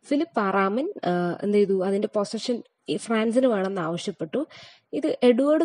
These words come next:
തേർഡ് ആയിരുന്നു ആ സമയത്ത് ഇംഗ്ലണ്ടിന്റെ കിങ്. അത് തീരെ ഇഷ്ടപ്പെടില്ല. കാരണം എന്താണ്, നമ്മുടെ രാജ്യത്തിന്റെ ഒരു സ്ഥലം മറ്റൊരാൾ വേണമെന്ന് വെച്ചാൽ അങ്ങനെ കൊടുക്കാൻ പറ്റുമോ? അപ്പൊ ഈ ഗ്യാസ്കണി എന്നുള്ള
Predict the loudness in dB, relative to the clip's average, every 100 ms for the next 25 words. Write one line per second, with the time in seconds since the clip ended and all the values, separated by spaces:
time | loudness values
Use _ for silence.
0 | 4 4 6 4 2 0 2 2 2 0
1 | -2 0 0 0 2 0 0 -2 0 -6
2 | -6 -20 _ _ _ -6 -2 -2 -2 -2
3 | -4 0 2 2 0 -2 -2 -2 -2 -2
4 | 0 2 2 2 0 0 0 0 0 0
5 | -2 0 2 2 2 0 -2 -4 -4 -2
6 | -2 0 0 0 0 -2 -6 -12 -14 -20
7 | -20 -20 _ -2 0 2 2 2 2 -2
8 | -2 0 2 2 2